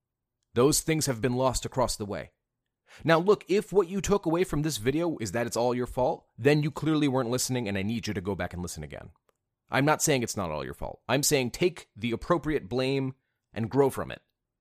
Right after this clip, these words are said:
That is a position of strength. That's all I had for today.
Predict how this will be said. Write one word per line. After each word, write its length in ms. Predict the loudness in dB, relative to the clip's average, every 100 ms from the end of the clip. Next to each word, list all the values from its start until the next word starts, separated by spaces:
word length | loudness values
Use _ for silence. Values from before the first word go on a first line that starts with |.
| _ _ _ -4
That 360 | 0 0 -2 -20 _ _ _ -8
is 160 | -6
a 40 | -6
position 560 | -4 -4 -2 -6 -6 -12 _ _
of 200 | -2 0
strength. 560 | -2 -2 -4 -6 -16 _ _ _ _ _ _ _ _ _ _ _ _ _ _ _ _ _ _ _ _ _ _ -12
That's 160 | -6 -2
all 120 | 0
I 60 |
had 140 | 0 -2
for 80 | -6
today. 320 | -6 -8